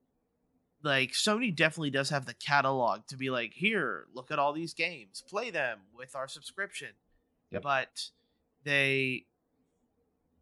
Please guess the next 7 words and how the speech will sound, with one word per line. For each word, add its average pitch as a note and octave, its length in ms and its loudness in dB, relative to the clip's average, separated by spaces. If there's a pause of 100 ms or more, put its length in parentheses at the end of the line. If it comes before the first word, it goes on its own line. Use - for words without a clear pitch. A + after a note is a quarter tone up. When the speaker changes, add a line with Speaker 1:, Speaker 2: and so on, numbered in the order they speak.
(800)
Speaker 1:
while D#3+ 280 8
they E3+ 140 8
have F3+ 180 8
a F#3 60 0
bigger D#3 240 2
catalog D3 540 4
than C#3+ 100 -2